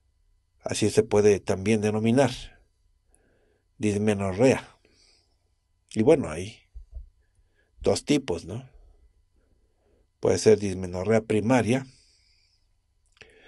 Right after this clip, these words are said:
que no hay ningún problema ginecológico subyacente que esté causando el dolor. Pueden comenzar dentro de seis meses a un año, después de la menarquia,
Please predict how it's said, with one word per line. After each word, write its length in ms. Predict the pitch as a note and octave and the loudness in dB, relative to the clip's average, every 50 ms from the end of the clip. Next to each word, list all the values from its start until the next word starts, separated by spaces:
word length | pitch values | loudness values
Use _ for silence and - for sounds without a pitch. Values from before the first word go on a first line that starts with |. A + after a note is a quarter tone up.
| - - _ _ | -20 -20 _ _
que 120 | - C#3+ C#3 | 4 4 6
no 100 | D#3 E3+ | 8 8
hay 120 | G3 G#3 | 8 6
ningún 520 | G3+ F#3+ E3+ D#3 E3+ F3+ G3 G3+ A3+ A3+ _ _ _ _ - | 6 4 2 2 2 2 2 -2 -8 -12 _ _ _ _ 10
problema 480 | D3+ D3 C3+ C3+ C#3 D#3 D3+ D#3 D3+ | 12 12 12 12 8 6 6 4 2
ginecológico 880 | C#3 - - B2+ A2 A2 A2 - - G#2+ A2 B2 A#2+ A#2+ B2+ - - A#2+ | 0 2 0 0 0 0 -2 -2 0 0 0 0 0 -2 -4 -2 -2 -2
subyacente 960 | A2+ - - - - - G2 - A2 G2 F2+ - - A#2+ A2 G#2+ - - C3 B2 | 0 0 0 0 0 -2 0 2 2 2 4 4 2 2 2 2 0 -2 -2 -2
que 80 | - F#2+ | -4 -6
esté 180 | - - G#2+ - | -4 -4 -4 -2
causando 540 | - - F#2+ F#2 - - F#2+ F2+ F2+ F#2 | -2 -2 -4 -2 -2 -2 -2 -2 -2 -4
el 80 | F#2 F2+ | -2 0
dolor. 260 | F#2+ A2+ C3+ C#3+ A#2 - - - - - _ - - - _ _ _ _ _ _ _ _ _ _ _ _ _ _ _ _ _ _ _ _ _ _ _ _ _ _ _ _ _ | 2 2 2 2 0 -4 -8 -16 -20 -20 _ -20 -20 -20 _ _ _ _ _ _ _ _ _ _ _ _ _ _ _ _ _ _ _ _ _ _ _ _ _ _ _ _ _
Pueden 280 | - A#2+ B2+ C3+ C#3 B2+ | 6 10 10 10 10 8
comenzar 640 | - A#2+ A#2 A#2+ A#2 A2 - - C3+ C3 B2+ C3 C3 - - - - _ _ _ _ _ _ _ _ _ - - - - _ _ _ - | 6 4 4 6 4 4 6 6 8 8 8 6 2 -2 -12 -20 -20 _ _ _ _ _ _ _ _ _ -20 -20 -20 -20 _ _ _ -2
dentro 440 | A2 A2 A2+ G#2+ - - A2 A2 G#2+ | 2 2 4 4 4 4 4 6 6
de 100 | G#2+ G#2 | 4 4
seis 260 | - B2+ B2+ B2 A2+ | 4 4 4 4 4
meses 320 | A2 B2+ D3+ C#3+ - - | 2 2 2 2 2 2
a 60 | - | 2
un 200 | A2 G#2+ A#2+ C3+ | 2 2 2 2
año, 300 | D3+ C#3 A2+ F2+ - - - - _ _ - - _ _ _ _ _ _ _ _ _ _ _ _ _ - - _ _ _ _ _ _ _ - | 2 2 0 -2 -4 -10 -14 -16 _ _ -20 -20 _ _ _ _ _ _ _ _ _ _ _ _ _ -20 -20 _ _ _ _ _ _ _ 0
después 320 | A2 G#2 - - C3 B2+ | 0 2 4 4 4 6
de 100 | B2+ A#2+ | 6 4
la 260 | A2+ G#2+ G2+ G2 F#2 | 4 2 2 0 -2
menarquia, 640 | F#2 G2+ G#2 A2+ C3+ D3 C#3 A#2+ B2 - F#2 F2 - | -4 -4 -2 0 0 0 0 -2 -4 -6 -6 -8 -8